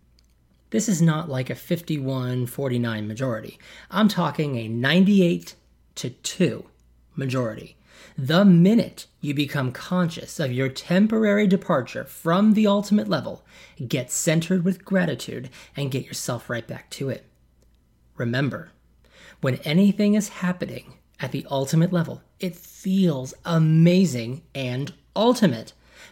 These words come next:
Because of those feelings, like thoughts are experienced, and great thoughts paired with great feelings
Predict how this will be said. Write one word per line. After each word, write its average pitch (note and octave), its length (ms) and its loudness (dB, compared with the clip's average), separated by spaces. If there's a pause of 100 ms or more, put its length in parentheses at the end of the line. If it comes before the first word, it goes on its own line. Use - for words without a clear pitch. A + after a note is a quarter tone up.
Because B3 520 2
of G3 180 4
those G3 320 0
feelings, A#3+ 680 -2 (300)
like D3 420 -2
thoughts B2 600 -8
are D3 200 -4
experienced, C3+ 920 -2 (140)
and C#3 220 -6
great D#3 440 -2
thoughts A#2+ 360 -10 (160)
paired D3 400 -2
with C#3 260 -8
great - 340 -8
feelings C3 640 -2